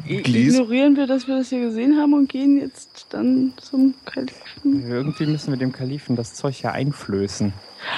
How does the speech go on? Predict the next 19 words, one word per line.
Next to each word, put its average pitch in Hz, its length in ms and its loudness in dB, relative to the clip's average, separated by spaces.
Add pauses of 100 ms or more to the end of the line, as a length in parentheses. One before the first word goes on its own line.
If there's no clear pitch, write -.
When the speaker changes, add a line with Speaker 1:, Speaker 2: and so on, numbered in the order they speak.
(180)
Speaker 1:
Okay, 220 540 2
du 190 80 0
hast 202 240 -2
recht, 214 320 0
äh. 185 300 4 (640)
Speaker 2:
Ich, - 260 -4 (180)
ich - 200 0
stimme 135 320 2
jetzt 123 200 2
mal 127 80 2
für 127 180 -4
die 117 120 0
Glä-, - 400 0
für - 140 -4
den 123 200 2
Gang 135 240 2
mit 131 140 -2
den 117 120 -2
Gläsern. 143 500 -4